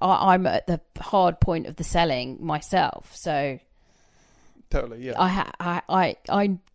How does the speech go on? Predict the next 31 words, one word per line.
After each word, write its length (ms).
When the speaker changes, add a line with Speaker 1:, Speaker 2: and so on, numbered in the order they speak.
Speaker 1:
you 100
know, 180
I 160
would 160
say, 580
well, 160
I 120
can, 240
I 80
can 160
honestly 340
say 260
that 140
that's 200
never 200
happened, 460
actually, 540
Speaker 2:
Okay. 100
Speaker 1:
in 60
the 80
whole 220
time 360
that 80
I've 220
been, 420
that 160
I've 60
had 200
impressive 480
P 200
R, 280